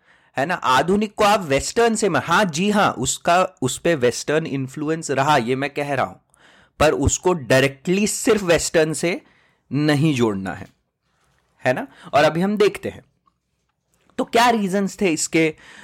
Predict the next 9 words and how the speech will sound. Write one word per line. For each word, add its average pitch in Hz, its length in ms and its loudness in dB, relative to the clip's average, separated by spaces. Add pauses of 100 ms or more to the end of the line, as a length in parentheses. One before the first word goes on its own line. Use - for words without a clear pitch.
(160)
the 135 180 2
rise 135 420 4 (120)
of 143 140 4 (840)
modern 127 540 2
nationalism 117 600 -4
के 117 100 -6
क्या 139 220 2
रीजंस 110 580 -4
थे 107 80 -14